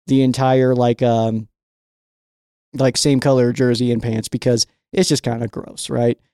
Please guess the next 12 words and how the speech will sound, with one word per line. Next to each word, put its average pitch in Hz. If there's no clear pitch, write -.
Uh, 127
so 196
we'll 269
kinda 240
see 139
what 131
happens 127
as 123
far 127
as 123
the, 127
um, 117